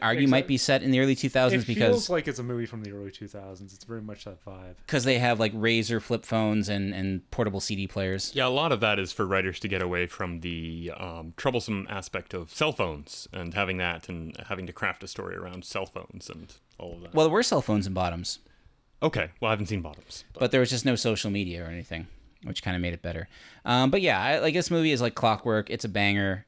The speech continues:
Speaker 1: Uh, I, it's a movie that you can, like, anytime it's on, you can just jump in and watch it. Um, and yeah, that was Apollo thirteen. Phil, what is your next pick?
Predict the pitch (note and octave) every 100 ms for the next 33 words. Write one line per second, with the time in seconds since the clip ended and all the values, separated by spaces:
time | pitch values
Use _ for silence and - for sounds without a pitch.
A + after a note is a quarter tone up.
0 | _ G#2 G2 G2 G2 G#2+ A2 A#2+ C#3+ E3
1 | D3 B2 B2 C#3 A#2+ C#3 C#3+ C3+ A#2 A2
2 | G#2 G#2 F#2+ F#2+ - G#2 F#2 G#2 F#2 F2+
3 | F2+ F2 F2+ - F#2+ - - - - -
4 | G#2 G#2+ G#2+ G#2+ G#2+ G#2+ G#2+ G#2+ _ _
5 | _ A2 A2+ A#2 A#2 A#2 D#3+ - G2 G2+
6 | G#2 A2+ A2 A2 A2 C#3+ A2+ F2+ - -
7 | F#3 A2+ C3+ D3 C#3+ - G#2 -